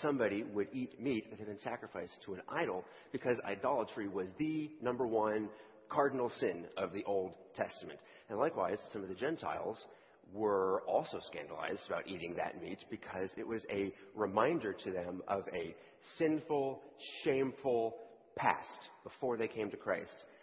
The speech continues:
that they wanted to forget. But on the other hand, s-, there were some that realized, Jews and Gentiles both, that meat sacrificed to an idol was nothing. There's no such thing as an idol, and that is perfectly good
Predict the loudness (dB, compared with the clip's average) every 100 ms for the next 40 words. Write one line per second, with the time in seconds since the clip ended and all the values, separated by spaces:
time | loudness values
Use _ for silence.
0 | -8 -2 0 2 0 0 -6 -10 -8 -6
1 | -6 -4 -2 0 -4 -12 -20 -20 6 10
2 | 10 6 -2 -12 -14 -10 -4 4 4 4
3 | 0 -2 -2 -6 -16 -20 -20 -6 -2 -2
4 | -2 0 2 2 0 2 4 4 2 -2
5 | -10 -8 -8 -6 -6 -4 -4 -6 -2 -2
6 | -2 -4 -14 -20 -4 4 6 6 2 -4
7 | 2 2 2 -2 -2 0 0 0 -2 0
8 | 0 2 0 0 0 0 -4 -14 -20 -20
9 | -8 -4 -2 -4 -6 -2 0 0 -2 -4
10 | -4 0 0 -2 -2 -4 -4 -6 -8 -6
11 | -4 -4 -6 -4 2 2 0 -4 -8 -18
12 | -20 -8 -4 -4 -6 -4 -4 -4 -8 -20
13 | -2 2 4 2